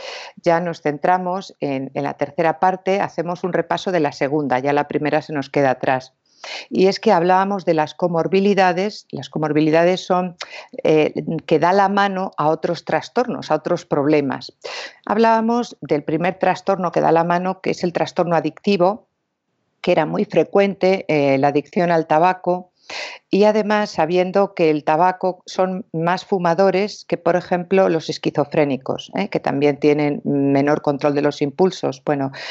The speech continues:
pues, eh, los bipolares tienen más tabaquismo, eh, que los esquizofrénicos. Y además la nicotina interfiere en la posología de la medicación, precisando incluso un aumento del cincuenta por ciento más.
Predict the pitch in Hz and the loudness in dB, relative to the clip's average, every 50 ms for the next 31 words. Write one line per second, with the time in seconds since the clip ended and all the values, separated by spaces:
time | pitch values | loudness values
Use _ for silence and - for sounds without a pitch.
0 | - - - - _ - 160 151 143 - - - 147 143 139 147 147 143 - 190 | -12 -12 -14 -14 _ 0 2 2 2 0 -2 -2 0 2 2 2 2 2 2 0
1 | 196 - 208 202 190 180 185 190 208 196 - - _ _ _ _ - 196 180 180 | 0 2 4 4 4 4 4 2 0 -2 -4 -8 _ _ _ _ 0 0 2 2
2 | 190 180 180 185 202 - - - 185 160 151 151 - - 190 185 - - 196 202 | 0 0 -2 -2 -4 -2 0 2 2 2 2 0 -2 -4 -4 -4 -4 -4 -4 -4
3 | 233 - - _ _ _ _ _ _ - - 143 - - 160 147 151 151 - - | -4 -6 -10 _ _ _ _ _ _ -12 -12 -10 -2 0 0 0 0 -2 -4 -6
4 | 143 - - 151 - 147 135 - 156 147 143 139 135 135 131 135 135 - - - | -8 -8 -8 -6 -4 -4 -2 0 0 0 0 -2 -2 -2 -4 -4 -4 -8 -14 -12
5 | - - - - - 208 208 220 214 220 226 226 185 180 165 160 196 - - 190 | -12 -12 -12 -4 0 2 2 4 4 4 2 2 2 0 0 -2 -2 -2 -2 -2
6 | 190 - 220 214 208 190 185 185 185 - - 185 190 185 - 196 190 190 - - | 0 2 2 2 2 2 2 0 -2 -4 -4 -4 -4 0 0 0 0 0 0 0
7 | 202 196 190 185 180 190 185 - _ _ - - - - - _ 175 165 160 156 | 2 4 4 4 2 0 -2 -6 _ _ -18 -18 -18 -20 -6 _ 0 0 0 0
8 | - 147 - - 151 143 147 - - 175 170 175 170 165 165 156 156 160 - 175 | -2 -4 -4 -2 -2 -2 -2 0 0 2 2 2 2 0 0 -2 -4 -2 -2 -2
9 | 165 - - 180 180 180 - - _ - 175 185 185 220 190 - - 202 196 196 | -2 0 0 0 0 0 -2 -4 _ 0 0 0 0 -2 -2 0 0 0 0 2
10 | 190 208 208 208 - - 170 165 - - 165 165 - - 170 170 180 190 185 190 | 2 2 2 0 0 -2 -6 -6 -2 -2 -2 -2 0 0 0 2 2 2 2 2
11 | 180 180 180 175 - 190 180 180 - 165 156 - 175 170 - 180 175 - 165 143 | 2 0 0 2 2 2 2 2 0 -2 0 0 0 2 2 0 0 0 -2 -2
12 | - 160 151 143 - - 143 190 226 226 226 - - | 0 -2 -2 0 -2 -2 -2 -2 -2 -4 -6 -10 -16